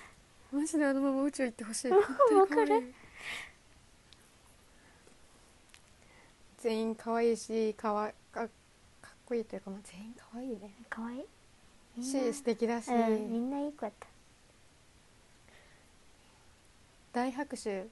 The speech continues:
Speaker 1: 大喝采って感じ。
Speaker 2: そう。
Speaker 1: マジブラボーよね。
Speaker 2: ね。
Speaker 1: ほんまによかった。
Speaker 2: え、でも。
Speaker 1: まあ、うん、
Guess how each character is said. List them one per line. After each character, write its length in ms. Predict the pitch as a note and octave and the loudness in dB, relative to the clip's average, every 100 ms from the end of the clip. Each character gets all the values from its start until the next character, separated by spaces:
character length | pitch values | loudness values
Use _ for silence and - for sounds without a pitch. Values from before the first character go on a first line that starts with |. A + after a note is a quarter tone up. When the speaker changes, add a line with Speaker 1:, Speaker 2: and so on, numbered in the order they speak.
| - | -6
Speaker 1:
大 180 | A3 A#3 | -4 -4
喝 220 | - A3+ | -8 -12
采 180 | - G3 | -12 -14
っ 20 | |
て 100 | - | -14
感 200 | - F#3 | -10 -10
じ。 120 | F3+ - - - | -10 -16 -18 -18
Speaker 2:
そ 120 | - | -16
う。 40 | - - - - - - - - - - - - - - - - - - - - - - - - - - - | -16 -20 -20 -20 -20 -20 2 2 2 -8 -8 -8 -8 -18 -18 -18 -14 -12 -12 -14 -6 -6 -2 -4 0 -2 0
Speaker 1:
マ 60 | B3+ | -4
ジ 100 | G3+ | -2
ブ 120 | F#3+ | -2
ラ 100 | A3 | 0
ボ 140 | A3 - | 0 -4
ー 60 | |
よ 40 | - | -4
ね。 60 | - A3+ | -2 4
Speaker 2:
ね。 240 | A#3 B3 - - - - - - - - - - - | 6 4 -2 -16 -20 -20 -20 -20 -20 -20 -20 -20 -16
Speaker 1:
ほ 60 | |
ん 80 | G3+ | -14
ま 100 | G#3 | -14
に 80 | G#3 | -16
よ 80 | G#3 | -16
か 120 | - | -18
っ 20 | - | -14
た。 180 | - - - - - - - - - - - - | -14 -14 -18 -20 -20 -20 -20 -20 -20 -20 -20 -16
Speaker 2:
え、 40 | G#3+ | -8
で 100 | A#3 | -4
も。 300 | A3 G3+ B3 - - | -2 -2 -8 -16 -10
Speaker 1:
ま 280 | B3 A#3 G3+ | -4 -2 -4
あ、 60 | G3 - - - - - - | -6 -14 -20 -20 -20 -20 -14
う 60 | - | -8
ん、 140 | G3 | -8